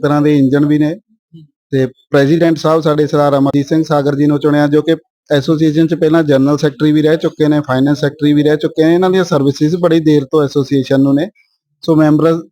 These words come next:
ਮੈਂਬਰਾਂ ਦਾ ਇਹ ਸਾਰਿਆਂ ਦਾ ਆਪਸ 'ਚ ਮਤ ਸੀਗਾ ਕਿ ਇਹਨਾਂ ਨੂੰ ਪ੍ਰੈਜ਼ੀਡੈਂਟ ਬਣਾਇਆ ਜਾਵੇ। ਤੇ ਉਸ ਤੋਂ ਬਾਅਦ ਸਾਡੇ ਫਾਈਨੈਂਸ ਸੈਕਟਰੀ ਮਿਸਟਰ ਬਲਪ੍ਰੀਤ ਸਿੰਘ ਜੀ ਨੂੰ ਬਣਾਇਆ ਗਿਆ, ਜਿਹੜੇ ਕਿ ਬੜੇ ਯੰਗ, ਐਨਰਜੈਟਿਕ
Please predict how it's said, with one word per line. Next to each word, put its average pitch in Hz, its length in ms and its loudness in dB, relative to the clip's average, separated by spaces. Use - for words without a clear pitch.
ਮੈਂਬਰਾਂ 160 380 0
ਦਾ 175 220 0
ਇਹ 170 60 -2
ਸਾਰਿਆਂ 165 320 0
ਦਾ 160 140 2
ਆਪਸ 147 220 -2
'ਚ 147 100 -8
ਮਤ 143 280 0
ਸੀਗਾ 135 280 -2
ਕਿ 170 100 -4
ਇਹਨਾਂ 151 260 0
ਨੂੰ 156 160 0
ਪ੍ਰੈਜ਼ੀਡੈਂਟ 123 520 0
ਬਣਾਇਆ 127 320 2
ਜਾਵੇ। 113 220 -2
ਤੇ 127 500 2
ਉਸ 147 140 -6
ਤੋਂ 170 80 -2
ਬਾਅਦ 185 180 0
ਸਾਡੇ 165 220 0
ਫਾਈਨੈਂਸ 160 440 0
ਸੈਕਟਰੀ 160 500 -2
ਮਿਸਟਰ 156 320 -2
ਬਲਪ੍ਰੀਤ 131 460 -2
ਸਿੰਘ 156 240 0
ਜੀ 165 120 2
ਨੂੰ 156 160 2
ਬਣਾਇਆ 156 280 2
ਗਿਆ, 147 160 2
ਜਿਹੜੇ 151 200 2
ਕਿ 156 100 -4
ਬੜੇ 139 220 0
ਯੰਗ, 131 340 0
ਐਨਰਜੈਟਿਕ 131 600 -2